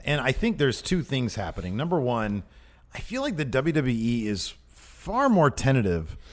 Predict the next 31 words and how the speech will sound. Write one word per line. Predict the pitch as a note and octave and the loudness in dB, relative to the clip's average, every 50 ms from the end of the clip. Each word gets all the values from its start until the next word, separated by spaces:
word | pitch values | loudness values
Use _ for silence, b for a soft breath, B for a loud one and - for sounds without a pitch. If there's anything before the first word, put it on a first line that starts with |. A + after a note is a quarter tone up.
| B B B B - - | B B B B -10 -8
to | - C3+ | -6 -4
do | A#2 C#3+ C#3+ C#3 A#2+ | -2 0 -2 -2 -2
interesting | B2 D3+ D#3 C#3+ D#3 C#3+ - - D3 C3 A2 | -4 -4 -4 -4 -4 -4 -2 -2 -2 -2 0
things | E2+ A#2 B2 A#2+ A#2 G2+ - | 2 2 2 2 2 0 -2
with | G#2+ F#2+ | -2 -2
their | G#2+ G2 F2+ | 0 -2 0
top | - - - G#2+ G#2+ - | 0 0 0 0 -2 -2
titles. | - - G2+ G2 G#2+ G#2+ A#2+ B2+ C3 C3 - - - - | -6 -6 -4 -2 0 0 0 -2 -2 -4 -8 -14 -14 -8
I | - | -6
mean, | - - - | -4 -4 -2
certainly | - - - - B3+ C#4 B3 F#3 C3+ B2 A#2 | -2 -2 -2 0 0 0 0 0 -2 -2 -2
the | G#2+ G#2+ | -2 -4
Universal | G2+ G#2 G#2 G#2 G2+ G2+ - - F2+ | -4 -4 -4 -4 -4 -4 -6 -8 -8
Championship. | - - C#3 C3+ A#2 - F2+ E2+ D#2 - - D#2+ D2+ - - B B B B B B B B B B - | -6 -2 -2 -2 -2 -2 -4 -4 -4 -4 -4 -6 -6 -6 -8 B B B B B B B B B B -6
And | C3 D3 D3 C#3+ C#3+ C#3+ C3+ A#2+ | -4 0 0 2 0 0 0 0
with | C#3 C#3 - | 0 0 0
the | C#3 | 0
W | B2 A2+ D#3 D#3 D3+ D3+ | 2 4 4 4 4 2
W | E3 E3+ G3 G#3 | 2 2 2 0
E | F#3+ | 0
Championship, | - - C#3 B2 A#2 G2 A#2 G#2 - B2+ - - | 0 2 2 2 2 2 0 0 -2 -2 -2 -2
I | A#2 | -2
kinda | - D#3+ E3 D3+ B2+ | -2 -2 -2 -2 -2
feel | - C#3+ C3+ | -2 0 2
like | A#2+ A#2+ A2 - | 2 2 2 0
it, | B2 A2 - - | -4 -6 -4 -4
that's | A2+ G#2+ - - | -4 -4 -2 -4
the | - - | -4 -6
case | - - A#2+ G#2+ F#2 - - - - | -6 -4 -4 -4 -4 -4 -6 -8 -6
as | - G#2+ F2 F2 | -4 -4 -2 -2
well. | - F2 A2+ C#3+ C#3 A#2+ G2+ F2+ E2+ E2+ E2 | -2 2 4 6 6 6 6 4 2 -2 -4